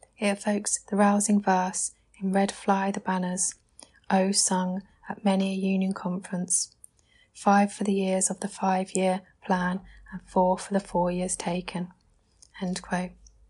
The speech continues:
With that level of self-delusion, it's hardly surprising that the people who run the Morning Star, I E, the C B P,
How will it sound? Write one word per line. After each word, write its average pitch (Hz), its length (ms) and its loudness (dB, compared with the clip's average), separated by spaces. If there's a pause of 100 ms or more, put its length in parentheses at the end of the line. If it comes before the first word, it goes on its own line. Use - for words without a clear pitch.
(880)
With 208 140 0
that - 240 0
level 202 340 4
of 202 60 2
self-delusion, 190 1040 0 (360)
it's - 140 4
hardly 202 360 4
surprising 190 760 -2 (160)
that - 120 -6
the 214 80 0
people 208 340 4
who 208 140 4
run 190 240 2
the 190 60 2
Morning 190 300 2
Star, 180 440 0 (380)
I 196 220 0
E, 185 360 -4
the 202 80 0
C 185 240 2
B 196 160 -2
P, 185 400 -6